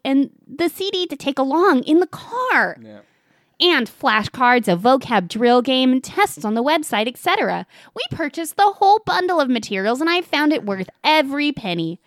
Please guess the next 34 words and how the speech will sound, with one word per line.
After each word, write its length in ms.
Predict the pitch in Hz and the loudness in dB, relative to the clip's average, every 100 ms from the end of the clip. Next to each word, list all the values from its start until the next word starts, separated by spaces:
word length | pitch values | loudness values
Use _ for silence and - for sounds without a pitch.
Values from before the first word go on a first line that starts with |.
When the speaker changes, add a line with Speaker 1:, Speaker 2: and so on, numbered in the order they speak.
| _ _ _ _ | _ _ _ _
Speaker 1:
I 140 | 320 359 | 2 4
am 160 | 302 | 4
impressed 720 | 208 190 - - 262 175 - | 2 -2 -10 -2 0 0 -8
with 100 | 202 | -10
the 120 | - 190 | -8 -4
level 400 | 196 202 220 214 | 0 2 2 0
of 80 | |
support 400 | - 170 208 202 | -2 -6 -2 -2
materials. 680 | 208 - 160 165 165 165 - | -4 -8 -8 -8 -10 -12 -14
Speaker 2:
Yeah. 280 | 120 110 101 - | -10 -8 -10 -6
Speaker 1:
My 200 | 294 466 | -2 0
girls 320 | 262 247 285 240 | 0 2 2 2
are 140 | 190 | 0
learning 320 | 214 233 214 | 2 0 2
a 80 | 196 | -2
lot 460 | 233 262 254 240 - | 0 4 4 4 0
about 380 | 226 190 175 - | -4 -2 -2 -4
grammar 500 | 196 226 240 247 254 - | -4 0 2 0 0 0
and 300 | 285 302 247 | 2 4 2
the 60 | |
English 420 | 170 185 170 165 | 2 -2 -2 -4
language. 580 | 196 185 170 165 156 - _ _ _ _ | -4 -4 -4 -8 -12 -18 _ _ _ _
We 160 | 330 381 | 0 0
sometimes 720 | - 359 392 480 302 240 - | 0 0 0 0 -2 -2 -4
skip 420 | - - 370 - | -6 -2 -2 -2
history 540 | 196 226 - 220 196 | -4 -4 -4 -6 -4
or 100 | 175 | -6
science, 720 | 175 - 294 262 180 180 - - _ _ _ | -6 -2 0 0 -2 -6 -12 -20 _ _ _
but 120 | 180 175 | -14 -12
we 200 | 156 160 180 | -12 -12 -2
rarely 580 | 262 233 170 165 165 165 - | 2 2 0 -4 -8 -10 -12
Speaker 2:
<laughs> 120 | - | -14
Speaker 1:
skip 300 | - 285 175 - - - - - - | -2 0 0 -2 -14 -18 -18 -20 -10
Latin. 500 | 180 190 185 147 160 | -2 0 0 -6 -18